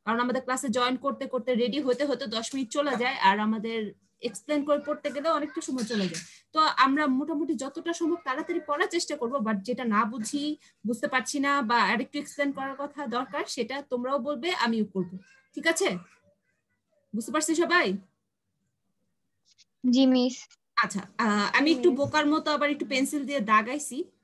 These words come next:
Speaker 1: যে কোন কোন টপিকগুলো পড়বো। এখানে দেখো, আমরা পড়বো ব্যবসায়িক মূল্যবোধ এর ধারণা, তারপর ব্যবসায়িক মূল্যবোধ ও নৈতিকতার প্রয়োজনীয়তা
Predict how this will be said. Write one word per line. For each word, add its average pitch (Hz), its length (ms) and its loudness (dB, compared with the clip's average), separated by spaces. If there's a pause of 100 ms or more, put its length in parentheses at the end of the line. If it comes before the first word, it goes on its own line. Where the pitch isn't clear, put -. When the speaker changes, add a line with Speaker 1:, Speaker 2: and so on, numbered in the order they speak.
(400)
Speaker 1:
যে 196 440 2 (160)
কোন 269 140 0
কোন 269 220 -2
টপিকগুলো 254 480 -4
পড়বো। 226 280 -2
এখানে 262 300 -2
দেখো, 262 320 -4 (340)
আমরা 240 140 -4
পড়বো 285 280 0
ব্যবসায়িক 254 360 0
মূল্যবোধ 262 480 -2 (160)
এর 240 140 0
ধারণা, 233 520 -2 (200)
তারপর 233 180 -6
ব্যবসায়িক 226 420 -2
মূল্যবোধ 254 440 -4
ও 247 40 -2
নৈতিকতার 233 460 -6
প্রয়োজনীয়তা 262 800 -6